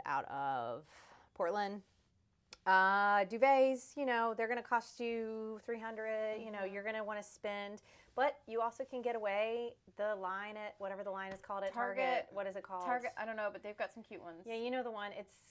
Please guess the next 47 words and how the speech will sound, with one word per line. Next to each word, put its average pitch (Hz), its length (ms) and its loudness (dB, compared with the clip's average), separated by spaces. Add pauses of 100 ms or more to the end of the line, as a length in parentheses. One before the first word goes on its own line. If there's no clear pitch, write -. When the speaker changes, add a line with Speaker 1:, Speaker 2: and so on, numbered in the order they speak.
Speaker 1:
came 226 180 -12
out, 196 260 -6 (180)
Casaluna. 202 680 -6 (180)
That's 196 200 -2
what 233 120 -8
I - 20 -10
have 214 220 -8
on 202 100 -6
my 190 120 -4
bed 185 180 -4
right 160 160 -4
now 147 280 -8
because 165 440 -4
Speaker 2:
They 302 80 2
have 415 180 -2 (100)
cute 349 160 -6
ones. 294 240 -6
Speaker 1:
it's 214 140 2
a 226 80 2
white 185 320 0
linen 185 340 -4
because 294 200 -2
Speaker 2:
Yeah. - 40 -4
Speaker 1:
we 202 120 -2
don't, 208 200 -2
I 185 60 -8
haven't 196 220 -4
designed 180 320 -4
our 170 80 0
bedroom 202 580 -2 (500)
and 170 400 -2
I 165 40 -6
haven't 165 180 -6
figured 165 180 -4
out 147 60 -2
what 151 100 -8
that's 143 160 -8
gonna - 140 -12
be. 110 160 -12
So 175 380 2 (480)
it's 208 120 -2
actually 190 320 -2
held 170 160 -4
up 156 160 -6
really 135 160 -4
well. 101 300 -8
Speaker 2:
Yeah. 220 200 -2